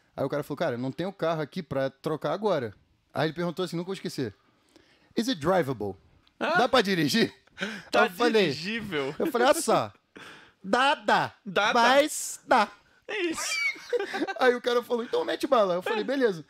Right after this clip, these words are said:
Speaker 1: Aí eu fui com meus amigos, dei o jeitinho brasileiro lá, empurrei o para-choque pra dentro do carro.
Speaker 2: Sim.
Speaker 1: Aí a gente foi e meteu o pé. Aí a gente
Speaker 2: Boa.
Speaker 1: foi pra Nova York de novo e tal.
Speaker 2: Nossa.
Speaker 1: E no domingo entreguei o carro.
Speaker 2: Caraca, que
Speaker 1: Foi mó
Speaker 2: história.
Speaker 1: maneiro, mano. Mó
Speaker 2: E
Speaker 1: história,
Speaker 2: aí no
Speaker 1: né?
Speaker 2: outro dia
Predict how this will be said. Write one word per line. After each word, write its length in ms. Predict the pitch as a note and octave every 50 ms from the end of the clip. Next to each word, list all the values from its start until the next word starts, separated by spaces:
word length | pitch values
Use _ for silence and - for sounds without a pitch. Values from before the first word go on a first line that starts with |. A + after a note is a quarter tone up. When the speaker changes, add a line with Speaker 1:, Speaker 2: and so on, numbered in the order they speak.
| _ _ _
Speaker 1:
Aí 80 | - E3+
eu 20 | -
fui 120 | - G3+
com 80 | F3+ A3
meus 180 | A3 A3+ G#3+
amigos, 380 | A3 G3+ F#3 F3+ G#3 G#3+ A#3 A3+
dei 160 | E3 D#3 F3+
o 40 | F3+
jeitinho 300 | D#3 F3+ D#3 - F3+ E3+
brasileiro 320 | E3 E3+ E3 D3 F3 E3+
lá, 120 | D#3 E3+ F#3+
empurrei 260 | D3 D3+ D3 C#3 C#3+
o 80 | D3+
para-choque 460 | - D#3 D3 C#3+ C3+ - - C#3+ C#3 -
pra 100 | - C3+
dentro 200 | C3 C#3+ D3 B2+
do 20 |
carro. 340 | - - B2+ D#3 E3+ G3 G#3+ -
Speaker 2:
Sim. 320 | - - C3 B2 A#2+ C3+ E3 - _ _ _ -
Speaker 1:
Aí 80 | A2+
a 40 | C3
gente 200 | C#3+ D#3 D#3 -
foi 260 | - - D3 D#3+ E3+ F#3
e 60 | F#3
meteu 220 | F#3 F#3 E3 F#3+
o 40 | F#3+
pé. 220 | F#3+ - D3 A2 G2 _ -
Aí 80 | A2
a 40 | A2 A#2
gente 80 | G#2+ G#2
Speaker 2:
Boa. 100 | G2+ G2
Speaker 1:
foi 140 | A#2+ B2+
pra 100 | B2+ B2+
Nova 160 | B2 B2+ A#2+ B2
York 160 | B2 B2 -
de 80 | C3
novo 340 | B2 A2+ A#2 C3+ C#3+ C#3+ A#2+
e 40 | A#2+ A#2+ A#2
tal. 160 | A#2 A2+ A2+
Speaker 2:
Nossa. 580 | A2 A2 A2 G#2+ G#2 G#2 G2+ G2 F#2+ F#2+ G#2 B2
Speaker 1:
E 40 | C3+
no 120 | C#3 C#3
domingo 400 | C#3 D3+ D3 C#3+ C#3 C#3+ C#3+ D3
entreguei 300 | D3+ C#3+ C3+ D3 C#3+ D3
o 80 | D#3+ D3
carro. 240 | - C3 A2+ G#2 G2+ _ _ _ _ _ _
Speaker 2:
Caraca, 880 | - B2 C3 C#3+ C3+ B2+ B2+ C3 C#3+ D3 D#3+ D#3 - - - _ - G#2+
que 60 | G2+
Speaker 1:
Foi 100 | - D3+
mó 120 | D#3 E3
Speaker 2:
história. 120 | G3 A#3 B3 A#3
Speaker 1:
maneiro, 180 | G#3 F#3 D3 B2
mano. 200 | A2 G2+ F2+ - _ _ _
Mó 160 | A#2 B2 D#3+ -
Speaker 2:
E 60 | -
Speaker 1:
história, 240 | B2+ B2+ C3 C3 C3+
Speaker 2:
aí 80 | C#3+
no 60 | - -
Speaker 1:
né? 120 | D#3 D#3
Speaker 2:
outro 220 | D#3+ D#3 - E3
dia 440 | C#3+ C#3 D#3+ E3+ F#3+ G#3 G#3+ G#3 F#3